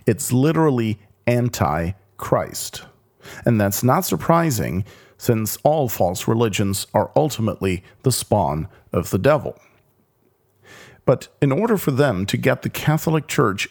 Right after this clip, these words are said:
out of the way of the Antichrist, it was clear that they would need to attack the papacy, because that is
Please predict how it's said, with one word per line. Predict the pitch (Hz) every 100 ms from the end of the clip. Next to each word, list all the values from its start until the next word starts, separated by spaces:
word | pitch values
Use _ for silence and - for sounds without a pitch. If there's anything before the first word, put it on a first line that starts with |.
| -
out | 117 117
of | 104
the | 120
way | 104 123 131
of | - 98
the | 107 120
Antichrist, | 180 - - - 82 90 - - - - - _ _ _ _ _ _ -
it |
was | 139 135
clear | - - - 202 139 92 113 _ _
that | - 131
they | 135
would | 135 131
need | 131 165 233
to | - -
attack | 135 139 123 -
the | 151 123
papacy, | - 214 - 117 - 82
because | 98 120 151 113
that | 123 165 - -
is | 131 101 123